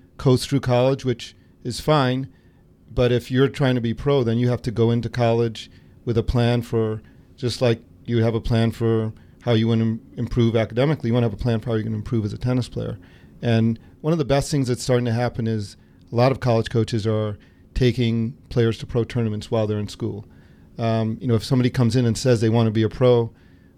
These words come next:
there are lots of coaches out there that know how to help you get there, and they're gonna lay out a good pathway, and then it's, and a good plan, and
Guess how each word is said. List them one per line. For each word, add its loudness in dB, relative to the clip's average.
there 2
are 4
lots 0
of -8
coaches 0
out 2
there 0
that 0
know 2
how -4
to 2
help 0
you -2
get 0
there, 0
and -4
they're 2
gonna 2
lay 4
out 4
a 2
good -2
pathway, 0
and 0
then 0
it's, -8
and -8
a -4
good 0
plan, 0
and -4